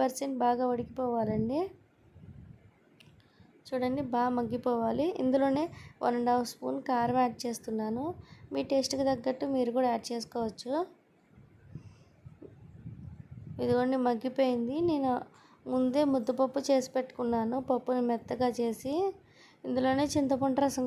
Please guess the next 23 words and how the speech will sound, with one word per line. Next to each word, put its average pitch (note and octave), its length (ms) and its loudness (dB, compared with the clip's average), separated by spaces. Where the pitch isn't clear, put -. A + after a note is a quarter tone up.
కూడా C4 200 4
యాడ్ A#3+ 220 0
చేసేస్తున్నాను. B3 840 -2
ఇవి C4+ 180 6
ఒక C4 80 2
నాలుగు B3+ 300 6
పొంగులు C4 340 4
వస్తే C#4+ 180 0
సరిపోతుందండి. B3 880 2
ఇందులో C#4+ 240 6
కొంచెం D4 260 2
నేను B3 220 2
కొత్తిమీర, B3+ 580 2
కరివేపాకు B3 580 0
కూడా B3 180 4
యాడ్ - 200 -2
చేశాను. B3 380 0
కొంచెం B3+ 240 0
బెల్లం A#3 300 2
ముక్క C4 300 -6
కూడా B3+ 180 4
యాడ్ A#3 220 -2
చేశానండి A#3 600 -2